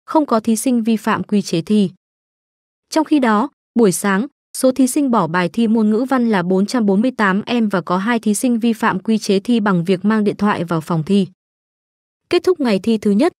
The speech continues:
Sở Giáo dục và Đào tạo Hà Nội đánh giá,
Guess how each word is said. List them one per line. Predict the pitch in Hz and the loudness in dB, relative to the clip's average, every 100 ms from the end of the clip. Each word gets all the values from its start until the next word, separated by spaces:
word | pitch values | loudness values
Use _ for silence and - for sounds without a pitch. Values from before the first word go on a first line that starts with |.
| _ _ | _ _
Sở | - 226 | 0 2
Giáo | 190 214 | 2 0
dục | 269 - | -2 -2
và | 190 | -2
Đào | 180 | -2
tạo | 170 190 | -2 -2
Hà | 185 190 | 0 0
Nội | 180 185 | 0 0
đánh | 175 185 | -2 -2
giá, | 190 185 196 | -2 -2 -2